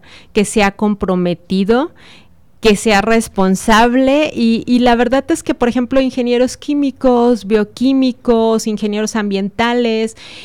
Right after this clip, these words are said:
eh, el área de, de materiales es bastante amplia y lo que la hace crecer es precisamente el que sea multidisciplinaria.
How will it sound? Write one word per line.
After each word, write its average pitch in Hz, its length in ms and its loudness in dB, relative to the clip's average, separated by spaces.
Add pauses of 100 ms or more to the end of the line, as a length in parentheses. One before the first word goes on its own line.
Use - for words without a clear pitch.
(100)
eh, 226 420 0
el 240 220 2
área 320 260 2
de, 311 260 0
de 208 300 0
materiales 233 880 0
es 240 440 0
bastante 233 720 0
amplia 247 640 -2
y 220 180 -2
lo 214 300 0
que 214 220 -4
la 220 200 -2
hace 262 240 -4
crecer 233 540 -4
es 233 100 -4
precisamente 214 800 -6
el 202 140 -8
que 185 120 -4
sea 196 300 -4
multidisciplinaria. 175 1080 -6